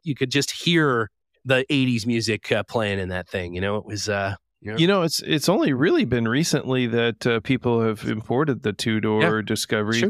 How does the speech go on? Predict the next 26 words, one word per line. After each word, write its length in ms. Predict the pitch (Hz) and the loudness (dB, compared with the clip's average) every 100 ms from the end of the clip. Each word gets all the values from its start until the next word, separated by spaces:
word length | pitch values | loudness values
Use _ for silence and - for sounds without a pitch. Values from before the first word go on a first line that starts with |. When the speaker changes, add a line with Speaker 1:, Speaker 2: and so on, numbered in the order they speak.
| 113 | 0
Speaker 2:
and 160 | 117 | -2
they 100 | 123 | 0
didn't 240 | 120 135 123 | 0 -2 -2
survive 480 | - 120 127 131 120 | -2 0 2 0 0
in 140 | 117 | 0
large 240 | 117 113 | 0 0
numbers 420 | 120 120 117 113 117 | 0 0 0 0 0
Speaker 1:
No. 80 | |
Speaker 2:
in 80 | 113 | 0
the 60 | 113 | 0
U 140 | 110 | 0
K. 400 | 104 123 123 127 | 0 0 2 2
So, 480 | 123 117 113 113 113 - _ _ _ - | 0 0 2 2 -2 -6 _ _ _ -4
you 100 | 131 | 0
know, 160 | 123 113 | 2 2
they're, 200 | 113 113 | 2 0
they're 200 | 120 117 | 0 0
definitely 420 | 110 139 127 120 | 0 0 2 0
a 60 | 104 | 0
rarity 520 | 104 107 104 98 104 | 0 0 -2 -4 -4
here 160 | 104 101 | -4 -4
in 120 | 98 | -2
the 60 | 98 | -4
Speaker 1:
Yeah. 40 | |
Speaker 2:
United 200 | 101 101 | -2 -4
States. 340 | - 107 101 | -6 -6 -8